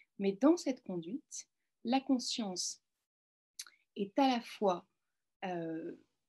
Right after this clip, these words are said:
et la conscience est agie par un motif inconscient, donc le désir inconscient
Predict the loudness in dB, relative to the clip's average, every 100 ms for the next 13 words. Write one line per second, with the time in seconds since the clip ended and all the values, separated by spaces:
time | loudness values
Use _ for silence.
0 | _ _ 2 4 6 2 2 4 4 2
1 | 0 2 6 6 6 2 0 -2 0 4
2 | 6 4 2 -6 -12 -14 -10 -10 -8 -10
3 | -8 -10 -12 _ -10 -8 -6 -6 -4 -6
4 | -6 -8 -4 -2 0 0 -2